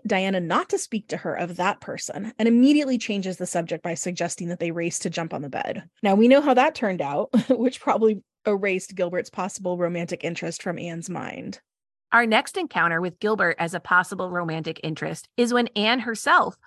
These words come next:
Speaker 2: performs at the Christmas concert wearing her beautiful puffed sleeve dress. And again, it's Diana that observes this to Anne, and we know Diana's got a keen eye for flirtation and romantic interest. "Gilbert Blythe was just splendid.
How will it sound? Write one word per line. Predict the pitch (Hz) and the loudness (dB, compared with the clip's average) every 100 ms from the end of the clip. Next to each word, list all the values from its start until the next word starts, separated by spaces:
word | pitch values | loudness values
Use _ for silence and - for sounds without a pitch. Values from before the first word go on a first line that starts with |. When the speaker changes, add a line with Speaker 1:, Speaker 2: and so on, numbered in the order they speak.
| _ | _
Speaker 2:
performs | 208 - 202 220 | -8 0 4 4
at | 240 - | 2 -2
the | |
Christmas | - 240 - 185 - | -2 -4 -2 -6 -6
concert | - 127 - 143 - - | -2 -2 -2 -8 -10 -6
wearing | - 202 196 | 2 2 2
her | 180 180 | -2 -2
beautiful | 202 233 277 285 277 | -2 -2 0 -2 -2
puffed | - 202 - - | 2 0 0 -14
sleeve | - - 180 175 | -12 -4 -4 -4
dress. | - 185 - - - - _ - | -6 -6 -6 -12 -20 -20 _ 0
And | 214 | 0
again, | 226 330 240 | 2 2 2
it's | 214 202 | 0 -2
Diana | - 170 180 294 359 | -2 -2 0 0 0
that | 254 214 | 0 0
observes | 196 180 202 233 - | -2 -4 -4 -4 -6
this | 175 - | -6 -6
to | - | -8
Anne, | 151 147 147 - - - | -6 -8 -10 -14 -20 -12
and | 185 | -2
we | 208 311 | 0 2
know | 359 359 | 4 4
Diana's | 320 311 269 254 247 | 4 2 2 0 0
got | 220 185 | 0 0
a | 175 | 0
keen | - 196 220 254 | -6 -6 -2 2
eye | 185 170 160 | 4 4 4
for | 165 175 | 0 -4
flirtation | - - 202 - 180 156 180 | -4 -6 -6 -4 -4 -2 -4
and | - 165 | -4 -4
romantic | 165 165 156 151 254 | -2 -2 -6 -8 -8
interest. | 370 - - - - _ _ _ | -8 -10 -16 -18 -20 _ _ _
"Gilbert | 208 247 151 - | 2 4 2 0
Blythe | 185 180 143 | 0 0 -2
was | - - | -10 -6
just | - 269 233 - | 2 2 2 -4
splendid. | - - 175 202 143 107 | -12 -8 0 2 2 -6